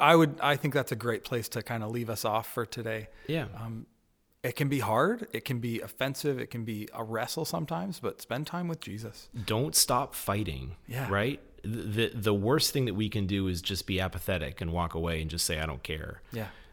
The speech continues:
Speaker 2: The better thing to do is to fight through it
Speaker 1: Mm-hmm.
Speaker 2: and be angry with God, be ticked off, you know, work it through with friends, work it through with him. And,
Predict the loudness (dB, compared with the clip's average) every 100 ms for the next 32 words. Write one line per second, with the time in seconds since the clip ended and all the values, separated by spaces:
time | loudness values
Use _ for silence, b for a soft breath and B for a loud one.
0 | B -6 -2 -2 -2 2 6 8 6 2
1 | 0 -2 -2 -2 0 0 -2 -4 -6 -2
2 | -2 -2 -6 -6 -6 -8 -10 -6 -6 -6
3 | -6 -2 0 2 2 2 0 0 -2 -2
4 | -4 -4 -4 -4 -4 -2 -6 -4 -4 -2
5 | -4 -10 -12 -4 -2 0 0 0 0 -6
6 | -2 0 0 -2 -6 -2 0 0 -2 -4
7 | -4 -4 -6 -6 -4 -2 -4 -2 -2 -2
8 | -6 B B B B B -4 -2 0 0
9 | -2